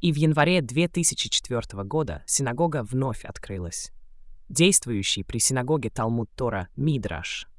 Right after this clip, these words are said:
или "Малая синагога", был также отремонтирован и укреплён,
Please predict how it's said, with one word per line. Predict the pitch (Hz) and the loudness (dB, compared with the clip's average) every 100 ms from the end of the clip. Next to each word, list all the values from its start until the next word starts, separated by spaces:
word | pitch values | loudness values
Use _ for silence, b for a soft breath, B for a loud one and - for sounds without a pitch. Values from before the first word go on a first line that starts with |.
| - - | -20 -8
или | 113 | -2
"Малая | 107 143 156 95 85 | 2 4 4 2 -2
синагога", | - 98 92 113 95 78 - - - | -2 -4 -4 -4 -4 -10 -12 -20 -2
был | 151 147 | 0 4
также | 190 175 127 107 - | 6 6 4 -4 -6
отремонтирован | 120 - 120 120 - 160 113 107 | -8 -4 -2 0 0 -2 -2 -4
и | 107 | -6
укреплён, | 98 113 - 120 87 | -8 -8 -6 -4 -4